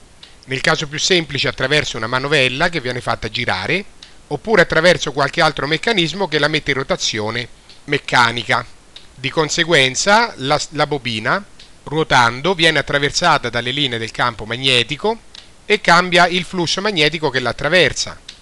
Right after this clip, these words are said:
La bobina reagisce a queste variazioni di flusso magnetico producendo una corrente elettrica indotta. Quindi il fenomeno fisico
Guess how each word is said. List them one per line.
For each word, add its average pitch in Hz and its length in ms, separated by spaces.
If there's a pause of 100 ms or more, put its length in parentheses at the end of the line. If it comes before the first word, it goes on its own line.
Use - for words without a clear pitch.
(120)
La 135 160
bobina 151 380
reagisce 135 580
a 110 60
queste 139 340
variazioni 123 600
di 107 80
flusso 123 340
magnetico 165 680 (440)
producendo 190 840
una 151 160
corrente 165 340
elettrica 135 400
indotta. 113 540 (480)
Quindi 180 480
il 143 100
fenomeno 147 640
fisico 156 680